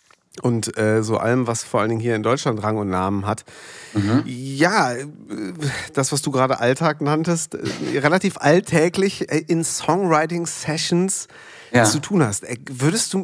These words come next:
Speaker 1: kannst du das mal so vielleicht so ein bisschen erzählen? Wie, wie läuft sowas ab? Ähm, w-, vielleicht sogar an einem, ähm, wenn du das tun magst, an so einem Beispiel von, äh, ja, ich mein,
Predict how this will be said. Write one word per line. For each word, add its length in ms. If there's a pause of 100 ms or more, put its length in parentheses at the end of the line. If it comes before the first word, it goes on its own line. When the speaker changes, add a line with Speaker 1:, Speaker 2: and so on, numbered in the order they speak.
(120)
Speaker 1:
kannst 260
du 60
das 160
mal 80
so 200
vielleicht 320
so 60
ein 80
bisschen 260
erzählen? 400
Wie, 220
wie 120
läuft 220
sowas 240
ab? 260 (420)
Ähm, 220
w-, 180
vielleicht 300
sogar 200
an 100
einem, 460 (920)
ähm, 340 (100)
wenn 120
du 60
das 180
tun 200
magst, 460
an 100
so 120
einem 160
Beispiel 800
von, 1000
äh, 440
ja, 300 (360)
ich 160
mein, 460